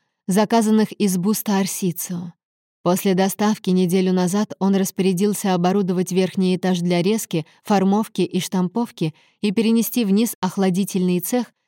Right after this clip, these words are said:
где теперь стояла огромная установка с десятками охлаждаемых рамок. Впервые увидев это оборудование, Аньеза раскрыла рот от изумления и до сих пор с трудом привыкала к нему.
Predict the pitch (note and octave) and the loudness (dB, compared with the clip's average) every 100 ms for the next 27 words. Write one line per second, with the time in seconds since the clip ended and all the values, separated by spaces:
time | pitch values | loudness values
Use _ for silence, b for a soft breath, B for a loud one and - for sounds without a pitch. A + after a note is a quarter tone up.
0 | _ F#3+ G3 G#3 A3 C4 - G3 G3 G3 | _ 0 0 0 0 -2 0 0 2 2
1 | F#3 F3+ G3 F#3+ F#3 F#3 F#3 - F#3 G#3 | 2 0 0 2 2 0 -4 -4 -2 -2
2 | A#3+ F3+ D#3+ b b F3+ G3+ - A3+ - | -2 -6 -6 b b 0 0 0 -4 0
3 | G3+ G3 - - F#3 F3+ E3+ F#3 F3 E3+ | 0 0 -2 -2 -2 0 -2 -2 -2 -2
4 | - E3 D#3 E3 - _ _ _ _ _ | -6 -8 -6 -8 -14 _ _ _ _ _
5 | _ - A#3+ B3+ C4+ A3+ A3 A#3 G#3+ A3 | _ 0 2 4 2 2 2 2 0 0
6 | G3+ G3+ G3 A3 C4 F3+ E3 D#3+ D#3 _ | 0 2 2 2 2 2 2 0 -4 _
7 | _ - F#3 G#3 C4 A#3 A#3 A3 - A#3 | _ 0 4 4 4 2 2 0 -2 0
8 | A3+ G#3+ A#3 - F#3+ G#3+ G3+ G#3 A3+ C4 | 2 2 0 -2 -2 0 2 2 2 2
9 | F3+ D#3+ b b b F3+ G#3 A#3 - C#4 | 2 0 b b b 0 2 0 0 -2
10 | A3 - G#3+ G3+ G#3+ - F#3+ F#3 G3+ G#3 | -2 -2 0 2 0 0 0 0 0 -2
11 | F#3 - G3 F3 D#3+ | -2 -2 0 0 -4